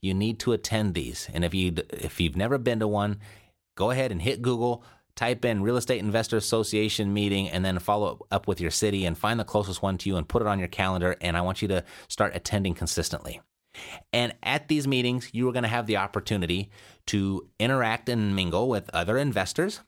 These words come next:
people that are buying and selling property. And you're gonna see a lot of flyers, property flyers, uh, being handed out.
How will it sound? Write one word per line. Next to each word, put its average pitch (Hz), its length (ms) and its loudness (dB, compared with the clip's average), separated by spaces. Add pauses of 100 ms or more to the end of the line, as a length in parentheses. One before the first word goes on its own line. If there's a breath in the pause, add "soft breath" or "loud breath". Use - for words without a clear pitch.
people 98 280 -2
that 95 160 4
are 107 80 2
buying 98 380 0
and 110 220 0
selling 135 340 0
property. 120 500 0 (560 soft breath)
And 98 240 0
you're 110 100 0
gonna 123 120 0
see 151 160 0
a 147 60 2
lot 139 260 2
of 139 80 -2
flyers, 165 540 0
property 139 420 -2
flyers, 80 340 0
uh, 90 380 -4 (220)
being 85 340 2
handed 85 400 -2
out. 71 180 -2